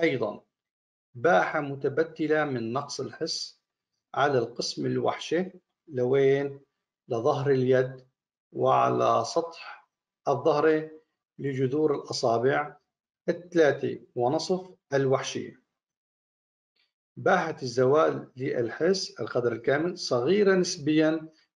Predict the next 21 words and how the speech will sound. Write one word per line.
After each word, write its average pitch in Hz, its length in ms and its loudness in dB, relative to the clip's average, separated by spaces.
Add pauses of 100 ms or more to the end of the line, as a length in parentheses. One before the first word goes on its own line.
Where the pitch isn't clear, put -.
بسبب 147 500 0
تداخل 135 500 0
التعصيبات 127 600 -2
الحسية 131 420 -2
للأعصاب 113 500 -4
المجاورة. 110 520 -6 (560)
يعني 107 180 -8
حسيا 147 440 -4
هون 135 400 0 (360)
بتكون 127 340 -4
باحته 123 500 0
أخف، 165 440 -2
ليش؟ 131 300 4
لأنه 120 140 -2
في - 140 -4
عندك 123 260 -6
مجموعة 147 360 -2
أيضا 131 200 0
من 127 120 0
الأعصاب 131 520 -4
المحيطية 135 680 0